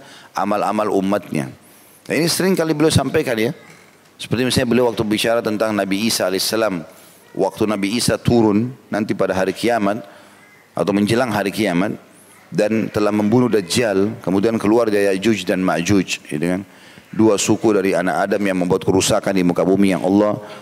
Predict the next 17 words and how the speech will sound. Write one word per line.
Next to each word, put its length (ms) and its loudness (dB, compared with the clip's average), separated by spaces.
sebutkan 720 0
cerita 320 0
mereka 400 -2
dalam 240 0
surah 320 2
Al-Kahfi 560 -2
yang 160 0
kita 160 -2
dianjurkan 560 0
baca 240 0
setiap 400 -2
Jumat 380 0
supaya 240 0
kita 260 -2
renungi 320 0
kisah 240 0
itu. 300 0